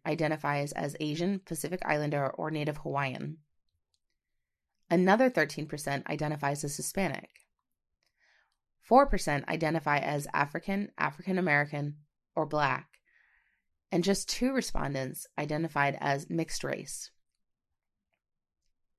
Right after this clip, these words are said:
Most religious, seventy-six percent, were born in the United States.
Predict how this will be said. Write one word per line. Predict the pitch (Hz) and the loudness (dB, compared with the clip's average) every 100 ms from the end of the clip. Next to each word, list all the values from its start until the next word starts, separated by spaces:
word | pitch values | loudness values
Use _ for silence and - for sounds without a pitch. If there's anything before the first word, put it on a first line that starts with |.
| _ _ _ _ - | _ _ _ _ 4
Most | 214 277 - | 6 6 4
religious, | 160 143 147 170 - - _ _ | 2 2 2 -2 -4 -14 _ _
seventy-six | - 156 170 175 - - | 0 2 2 -2 -6 -4
percent, | 208 156 147 147 - _ - - - | -4 0 -2 -4 -12 _ -20 -20 0
were | 208 | 2
born | 175 170 185 | 6 6 6
in | 202 | 4
the | 175 | 2
United | 156 151 143 147 | 2 0 -2 -4
States. | - 135 - - - | -6 -8 -10 -14 -14